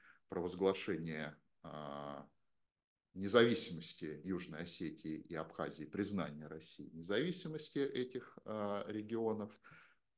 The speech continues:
Крыму это сразу было поддержано. А,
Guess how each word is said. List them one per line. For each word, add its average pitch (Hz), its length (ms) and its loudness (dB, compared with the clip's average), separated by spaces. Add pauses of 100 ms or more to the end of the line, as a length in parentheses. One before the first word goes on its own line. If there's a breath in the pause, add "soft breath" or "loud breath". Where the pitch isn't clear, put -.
(160)
Крыму 156 500 12
это 98 220 2
сразу 110 480 10
было 78 560 0
поддержано. 151 880 4
А, 82 580 2